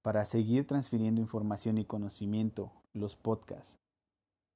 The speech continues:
Porque siendo realistas, es cada vez más difícil y, y no, yo sé que no todos, pero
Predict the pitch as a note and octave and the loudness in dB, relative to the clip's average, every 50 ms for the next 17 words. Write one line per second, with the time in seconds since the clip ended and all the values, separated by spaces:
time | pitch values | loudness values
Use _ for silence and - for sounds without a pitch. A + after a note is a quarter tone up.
0 | _ _ _ _ _ _ - - A#2+ G2+ - A2 G#2+ G#2 G2+ - - - - B2 | _ _ _ _ _ _ -2 -2 -2 0 0 0 0 0 0 -2 -4 0 2 4
1 | A#2+ B2 B2 A#2+ A#2 G#2+ G#2 A2 A2+ - - A#2 A2 A2 - - _ _ _ _ | 6 6 6 6 4 4 2 2 0 -2 0 0 0 0 -2 -8 _ _ _ _
2 | _ _ _ - - A2+ A2+ - - - B2 B2 B2 A#2+ A#2 A#2 A#2 A#2 A#2+ A#2 | _ _ _ -4 -2 -2 -2 -2 0 4 6 6 8 8 6 6 4 4 4 4
3 | A#2 B2 B2+ - - - - - _ _ _ _ _ - _ _ _ _ _ _ | 4 4 2 0 -2 -8 -14 -18 _ _ _ _ _ -20 _ _ _ _ _ _
4 | - A2+ A2 - A#2+ A2+ A2 - A#2+ A#2+ - - - A2 G#2+ A#2 - - - - | -2 0 2 2 2 2 2 2 0 -2 -2 -2 -2 -4 -4 -4 -6 -10 -18 -20
5 | _ _ _ _ _ _ _ - G#2 G2 G2+ G2+ G2+ G#2 G#2 A#2 A2+ G#2+ G#2+ A2 | _ _ _ _ _ _ _ -8 -6 -6 -4 -4 -2 0 2 2 4 2 2 0
6 | G#2+ G#2 A#2+ A2+ A2+ A2 A2 G#2+ G#2+ A2+ A2+ A2 - A2 - A2+ G#2+ G#2+ G#2+ G#2 | -4 -6 -4 -2 0 0 0 2 2 2 2 2 2 0 0 0 0 0 0 -2
7 | - - - _ _ _ _ _ _ - A#2+ A#2 A2 A2 B2+ F#3 - - - - | -4 -8 -14 _ _ _ _ _ _ 6 6 8 8 6 2 -2 -4 -12 -20 -20
8 | - - - _ _ _ _ _ _ _ - A2+ A2 G#2+ G#2+ G#2+ G#2 G#2+ G#2 G#2 | -20 -20 -20 _ _ _ _ _ _ _ 0 2 4 4 4 4 4 4 4 2
9 | G#2 G2+ - | 2 0 -4